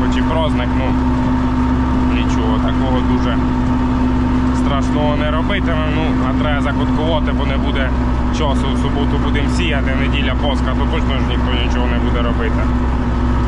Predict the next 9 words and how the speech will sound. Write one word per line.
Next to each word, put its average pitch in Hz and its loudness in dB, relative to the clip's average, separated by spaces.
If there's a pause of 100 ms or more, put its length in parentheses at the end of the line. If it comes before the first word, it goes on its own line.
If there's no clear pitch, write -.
А 123 0
в 127 0
понеділок 135 0 (920)
теж 110 0
треба 117 0
буде 113 0 (1080)
культивірувати 123 0
і 113 -2
сіяти. 113 -2